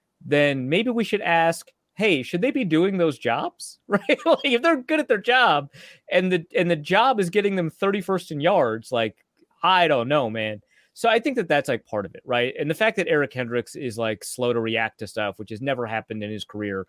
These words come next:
going all the way back to U C L A. I mean, his thing in the draft was that he was an instinctive linebacker, right? And, and that just carried over. Like,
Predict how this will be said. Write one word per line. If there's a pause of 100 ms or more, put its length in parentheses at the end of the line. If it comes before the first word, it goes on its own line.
(240)
going
all
the
way
back
to
U
C
L
A.
I
mean,
his
thing
in
the
draft
was
that
he
was
an
instinctive
linebacker,
right? (400)
And,
and
that
just
carried
over.
Like,